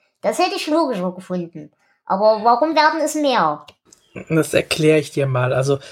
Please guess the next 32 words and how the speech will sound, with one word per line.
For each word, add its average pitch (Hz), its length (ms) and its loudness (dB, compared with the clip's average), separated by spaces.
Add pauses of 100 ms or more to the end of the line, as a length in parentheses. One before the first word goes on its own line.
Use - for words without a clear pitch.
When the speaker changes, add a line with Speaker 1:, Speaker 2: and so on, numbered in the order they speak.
(140)
Speaker 2:
wenn 151 160 0
sich 151 460 -6
Monstermann 165 720 0
und 180 120 -4
Monsterfrau 175 600 0
ganz 180 360 -4
doll 190 160 2
lieb 175 280 -2 (120)
<laughs> 262 80 -2
haben, - 220 2 (1120)
dann, 156 400 -2 (120)
ja. 131 360 -4 (680)
Ähm, 131 420 0 (1080)
nee, 127 340 2
es 120 140 0
gibt 135 160 0
dafür 135 240 0
keine 143 180 0
Begründung. 143 540 0
Ich 135 100 -6
meine, 135 120 2
wenn's 139 200 -2
wirklich - 320 -2
Außerirdische 135 420 2
sind, 143 140 -6
die 131 80 -6
können 143 200 -2
ja 131 140 4
auch 120 100 0
so 135 160 -2
schlecht, 127 460 -2
ähm, 123 320 -2